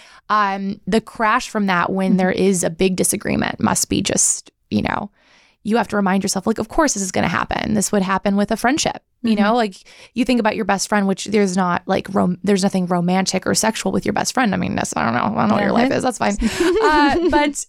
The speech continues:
Speaker 1: uh, y-, that's still an element. I mean, people in your life, you disagree sometimes. Like, you always love the person, but you're not always gonna be, like, on the same page.
Speaker 2: Mm-hmm.
Speaker 1: And that's, that's okay. And I think,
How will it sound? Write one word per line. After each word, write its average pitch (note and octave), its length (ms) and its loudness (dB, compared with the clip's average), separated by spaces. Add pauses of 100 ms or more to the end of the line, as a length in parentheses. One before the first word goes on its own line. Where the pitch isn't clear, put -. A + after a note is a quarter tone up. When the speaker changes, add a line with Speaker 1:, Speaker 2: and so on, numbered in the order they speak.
Speaker 1:
uh, A#3+ 380 0 (240)
y-, A3 140 -8 (160)
that's A#3+ 500 -2
still A3 200 -2
an G#3 80 0
element. A3 300 2
I - 40 0
mean, G3 280 0 (400)
people A#3 240 0
in A3 100 2
your G3+ 120 2
life, G3 500 -2
you G3+ 320 0
disagree A3+ 480 0
sometimes. - 560 -2
Like, G3 160 -2
you G#3+ 100 -2
always A3 300 2
love F#3+ 400 0
the A#3+ 60 0
person, G#3 440 0
but G3+ 240 0
you're G#3 140 -4
not G3+ 160 2
always G3 320 0
gonna G3+ 180 0
be, F#3+ 220 0
like, F#3 260 0
on F3+ 180 0
the E3+ 100 -2
same F#3+ 280 -8
page. G#3 460 -6
Speaker 2:
Mm-hmm. G#3+ 240 2
Speaker 1:
And A3 100 0
that's, - 320 -4
that's - 300 -4
okay. G3 400 0
And F#3 80 -2
I E3+ 80 -2
think, F3 220 -6